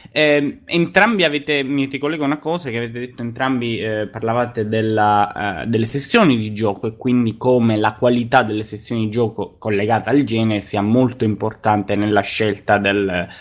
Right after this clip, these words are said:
del titolo che si va a giocare. E questo concordo perfettamente, in questo senso giochi più veloci nell'esecuzione, nella fruizione per me sono quelli che, eh, insomma, tendo a preferire.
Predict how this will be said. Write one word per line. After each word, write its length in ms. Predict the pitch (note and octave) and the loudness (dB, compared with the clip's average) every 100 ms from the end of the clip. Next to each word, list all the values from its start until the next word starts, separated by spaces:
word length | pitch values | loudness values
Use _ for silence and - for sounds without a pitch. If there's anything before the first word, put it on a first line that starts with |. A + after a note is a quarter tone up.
| - - _ | -20 -20 _
del 560 | A2 G#2 G2+ G2 G2 - | 0 4 4 4 0 -2
titolo 600 | F#3 F3+ A#2 G#2+ G2 - _ _ - | 0 2 2 0 -4 -10 _ _ -2
che 220 | A2+ G#2 | 0 0
si 180 | - G#2+ | 0 -2
va 80 | |
a 60 | G#2 | 0
giocare. 340 | G2+ G#2+ G#2+ | 0 2 2
E 40 | A#2 | 2
questo 380 | F3+ F3 C3 - | 0 2 -2 -2
concordo 600 | B2+ B2 A#2+ C3 A2+ A2 | 0 0 2 0 0 -4
perfettamente, 960 | A2+ - A#2+ - D3+ A#2+ A#2+ A2+ G#2+ - - - | -6 -6 -8 0 2 2 0 -2 -4 -6 -18 -6
in 60 | G#2+ | -4
questo 240 | A2+ A#2 | -2 -4
senso 540 | G#2 A2 A2 G#2+ A2+ G2+ | 0 0 0 2 0 2
giochi 360 | A2+ A2+ A2 | 0 0 -2
più 260 | A2 - A2 | -4 -2 0
veloci 420 | G#2 G#2+ G#2 - | 4 4 4 2
nell'esecuzione, 920 | G#2+ G#2 G#2+ G#2+ A#2 - A2+ A2 G#2 G#2 | 2 2 0 0 -2 0 2 4 4 4
nella 160 | G#2 | 2
fruizione 540 | G2 A2+ - G#2+ G#2+ G2 | 0 -8 -2 0 2 2
per 140 | - | 0
me 220 | G2+ G2+ | 2 0
sono 480 | - G#2 G2+ G2+ F#2 - | 0 0 2 0 -4 -2
quelli 400 | A2 G#2+ G#2 G2+ | 0 2 0 0
che, 340 | - G2+ G2 - - - - | 2 2 2 -4 -20 -20 -4
eh, 460 | G#2+ G2+ G2 F#2+ F#2+ | 0 2 4 2 0
insomma, 480 | - G2+ G2+ F#2+ - | 0 2 4 2 2
tendo 320 | G#2 G2+ G2 | 2 2 2
a 60 | F#2+ | 0
preferire. 840 | G#2+ F#2+ G2 G2+ G2+ F#2+ - | -2 -4 -2 2 2 0 -2